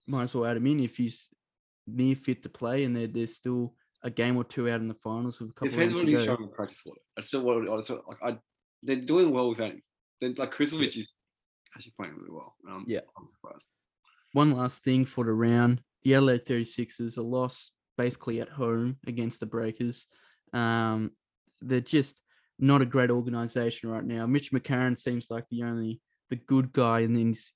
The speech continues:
Speaker 1: in this organisation right now. We saw that video. Um,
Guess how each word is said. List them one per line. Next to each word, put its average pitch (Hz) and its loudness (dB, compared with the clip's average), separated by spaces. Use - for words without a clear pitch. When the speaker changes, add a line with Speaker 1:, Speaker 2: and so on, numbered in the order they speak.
Speaker 1:
in 123 0
this 120 -2
organisation 117 -4
right 113 -6
now. 113 -6
We 117 -4
saw 123 -6
that 117 -2
video. 117 2
Um, 117 0